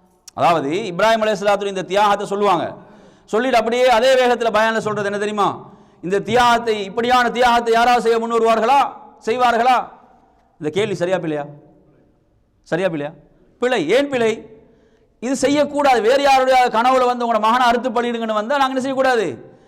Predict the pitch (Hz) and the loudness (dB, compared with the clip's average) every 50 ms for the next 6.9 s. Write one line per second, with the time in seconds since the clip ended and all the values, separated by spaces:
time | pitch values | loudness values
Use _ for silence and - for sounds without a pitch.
0 | _ _ _ - 196 269 262 - 254 262 277 294 294 285 294 277 294 294 277 247 | _ _ _ -4 -4 -4 -2 -2 -2 -2 0 0 0 0 0 -2 0 2 2 2
1 | 208 156 123 101 - - - - - _ _ _ _ _ _ _ _ _ _ _ | 2 2 -2 -6 -14 -18 -20 -20 -20 _ _ _ _ _ _ _ _ _ _ _
2 | _ _ _ _ _ _ _ _ _ _ 156 190 226 208 208 233 262 277 277 269 | _ _ _ _ _ _ _ _ _ _ -4 -2 0 2 2 2 4 2 2 0
3 | 269 247 247 262 269 269 277 285 285 254 262 277 294 302 294 285 247 240 262 233 | -2 0 0 0 2 2 2 2 2 2 2 0 0 0 0 0 0 2 2 2
4 | 208 165 139 110 95 - - - - _ _ _ _ _ _ _ _ _ _ _ | 2 2 -2 -8 -12 -16 -20 -20 -20 _ _ _ _ _ _ _ _ _ _ _
5 | _ - 214 262 277 262 240 214 220 226 285 294 302 294 285 277 269 262 247 247 | _ -6 -4 -2 0 0 0 0 0 -2 0 2 4 4 4 4 4 4 2 2
6 | 226 240 226 247 254 269 269 254 254 247 247 247 240 233 175 120 95 | 2 2 0 0 0 0 0 0 0 0 0 0 -2 -4 -4 -6 -8